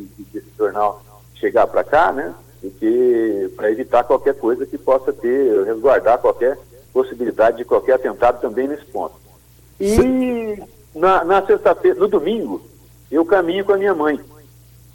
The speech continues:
Speaker 1: E eu fui pegar meu carro da garagem pra caminhar com a minha mãe, o pneu tava furado. Ah, isso é normal, o pneu furar, né?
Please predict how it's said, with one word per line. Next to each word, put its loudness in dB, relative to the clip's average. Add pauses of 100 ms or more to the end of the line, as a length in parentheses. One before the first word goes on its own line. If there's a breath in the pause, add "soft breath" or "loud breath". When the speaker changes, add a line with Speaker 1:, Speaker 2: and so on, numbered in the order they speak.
(220)
Speaker 1:
E -2
eu 4
fui -2
pegar 4
meu 4
carro 2
da 2
garagem 4
pra 4
caminhar -4
com -8
a -4
minha -8
mãe, 0 (200)
o -20
pneu 2
tava 0
furado. 2 (500)
Ah, 0
isso -6
é 4
normal, 2
o -14
pneu -4
furar, 0
né? -10